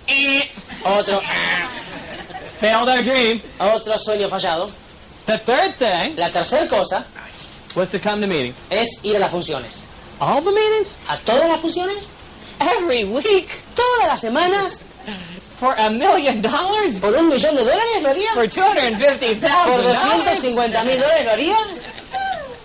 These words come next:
Speaker 1: I'm supposed to go to the Open every week.
Speaker 2: Ah, hay que ir al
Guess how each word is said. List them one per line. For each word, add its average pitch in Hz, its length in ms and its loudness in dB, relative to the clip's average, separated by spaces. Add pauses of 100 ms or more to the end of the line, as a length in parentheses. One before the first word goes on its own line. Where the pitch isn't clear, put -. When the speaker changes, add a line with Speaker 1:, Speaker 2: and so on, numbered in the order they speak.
(400)
Speaker 1:
I'm 196 220 -2
supposed 214 440 0
to 220 60 0
go 202 220 4
to 190 60 2
the 180 160 2
Open 151 480 0
every 185 600 2
week. 277 500 0
Speaker 2:
Ah, 123 180 -4
hay 202 100 2
que 214 140 -2
ir 190 60 4
al 175 100 2